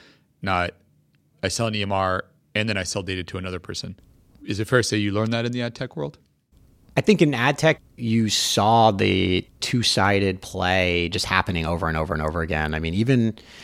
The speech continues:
Speaker 2: you could even consider Google just in its core search business in some sense is two-sided, right? Like, the consumer side drives the opportunity, but the actual business is on the advertising side. So I think it was somewhat intuitive for us because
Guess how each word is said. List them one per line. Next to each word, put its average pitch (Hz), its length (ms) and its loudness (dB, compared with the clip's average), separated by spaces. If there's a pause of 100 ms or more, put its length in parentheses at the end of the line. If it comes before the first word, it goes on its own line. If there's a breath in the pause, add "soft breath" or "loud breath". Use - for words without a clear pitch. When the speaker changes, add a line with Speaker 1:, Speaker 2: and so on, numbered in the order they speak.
(280 loud breath)
Speaker 2:
you 139 80 2
could 180 140 6
even 165 200 6
consider 139 400 4
Google 110 500 4
just 101 220 0
in 104 80 4
its 98 120 -2
core 110 240 0
search - 300 0
business 95 400 0
in 87 80 -4
some 107 200 -2
sense 120 240 0
is - 100 -4
two-sided, 92 500 2
right? 87 280 2
Like, 95 220 -2
the 87 280 0
consumer 117 440 0
side 104 340 2
drives 92 640 0
the 90 580 -2
opportunity, 120 640 0
but 131 140 2
the 107 100 0
actual 101 320 0
business 92 440 -4
is 85 120 -4
on 85 160 -2
the 82 80 -2
advertising 87 560 -2
side. 85 500 -2 (360)
So 143 140 4
I 143 100 8
think 147 300 2 (400)
it 131 80 2
was 123 120 6
somewhat 139 300 6
intuitive 135 560 4
for 156 180 2
us 156 200 4
because 107 440 -4